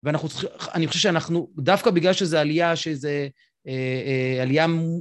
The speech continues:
עם השכלה, ועלייה של אנשים חרוצים, ואנ-, דווקא בגלל זה, זה, זה, זה נתן באמת את הבוסט הזה, ובאמת,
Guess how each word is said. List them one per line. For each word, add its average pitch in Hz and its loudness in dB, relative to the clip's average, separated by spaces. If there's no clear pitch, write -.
עם 160 -4
השכלה, 165 4
ועלייה 151 0
של 165 -4
אנשים 151 -4
חרוצים, 165 -2
ואנ-, 151 -2
דווקא 240 4
בגלל 208 4
זה, 214 4
זה, 190 0
זה, 156 -4
זה 143 -4
נתן 180 2
באמת 160 4
את 170 -2
הבוסט 147 -2
הזה, 170 -2
ובאמת, 147 2